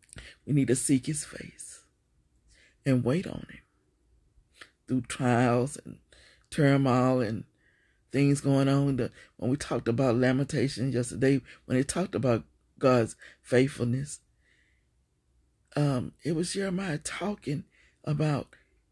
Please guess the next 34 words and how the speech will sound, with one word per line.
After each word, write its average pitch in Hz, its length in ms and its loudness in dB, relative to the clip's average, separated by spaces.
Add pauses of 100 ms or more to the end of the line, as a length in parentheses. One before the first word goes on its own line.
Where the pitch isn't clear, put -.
it 170 80 -2
was, 170 220 0
he 220 120 2
was 160 160 -2
going 185 260 -4
through 175 120 -6
so 190 180 -4
much 147 260 -2
chaos 165 520 -2
in 107 120 -6
the - 100 -6
city, - 560 -4 (520)
destruction. - 840 -4 (640)
But 170 120 -2
he 147 120 2
was 135 180 -2
saying, 123 380 -4 (320)
despite 226 440 -4
everything, 220 640 -2 (560)
he - 100 -8
still 127 540 0
trusts 113 440 -4
God. 78 380 -6 (560)
He 123 200 -2
was - 140 -6
still 143 380 4
waiting 139 340 -2
on 131 160 -2
God, 110 460 -4 (580)
'cause 127 240 -2
His 120 200 0
faithfulness 98 720 -2
is - 240 -10
new 139 260 0